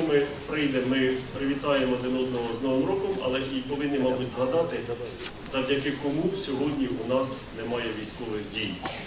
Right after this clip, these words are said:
І я думаю, що відділ культури над цим попрацює,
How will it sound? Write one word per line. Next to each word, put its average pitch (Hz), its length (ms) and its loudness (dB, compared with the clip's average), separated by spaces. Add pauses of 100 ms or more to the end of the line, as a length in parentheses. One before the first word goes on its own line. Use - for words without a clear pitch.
(140)
І 131 40 -2
я 156 120 4
думаю, 151 320 2
що 139 120 -2
відділ 135 220 2
культури 135 380 0
над 127 220 4
цим 147 160 0
попрацює, 151 760 0